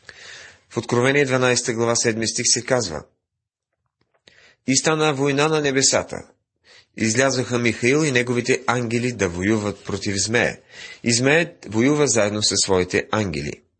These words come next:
В миналото е имало бунт срещу Бога, воден от съществото, което днес познаваме като Сатана, Сатана или дявол. Той има много имена, той е големият лъжец.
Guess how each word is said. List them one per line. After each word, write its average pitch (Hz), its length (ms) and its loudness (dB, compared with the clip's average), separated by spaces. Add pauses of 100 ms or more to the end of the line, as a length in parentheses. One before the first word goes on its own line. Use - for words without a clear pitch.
(1500)
В - 160 -4
миналото 107 640 2 (240)
е 95 60 2
имало 98 300 0
бунт 131 320 0
срещу 127 400 0
Бога, 110 420 2 (100)
воден 120 560 0
от 113 160 0
съществото, 113 720 0
което 92 300 0
днес 110 320 0
познаваме 95 560 0
като 90 240 -4
Сатана, 85 560 -2
Сатана 101 540 0 (420)
или 131 180 0
дявол. 78 440 -2 (1160)
Той 139 120 2
има 151 140 2
много 170 280 4
имена, 90 420 0 (720)
той 113 180 4
е 113 40 2
големият 117 640 0
лъжец. 113 360 0